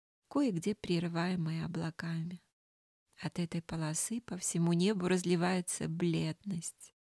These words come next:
Город спит. Но уже водовозы выехали. И где-то на далёкой фабрике свисток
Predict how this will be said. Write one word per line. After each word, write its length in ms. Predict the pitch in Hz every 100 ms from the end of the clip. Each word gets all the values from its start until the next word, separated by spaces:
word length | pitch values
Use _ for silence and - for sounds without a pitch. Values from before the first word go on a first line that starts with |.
| _ _ _ -
Город 380 | 185 190 185 -
спит. 560 | - - - - 165 - _ _ _ _ _ -
Но 140 | 220
уже 220 | 247 247
водовозы 640 | 247 208 202 208 247 247 226
выехали. 720 | 226 220 220 - 202 202 202 _ _ _ _ _ _ _ -
И 160 | 214
где-то 640 | 208 196 233 254 - 180 175
на 240 | 180 185
далёкой 500 | 180 185 226 - 180
фабрике 600 | - 185 196 180 175 175
свисток 560 | 175 175 170 - 196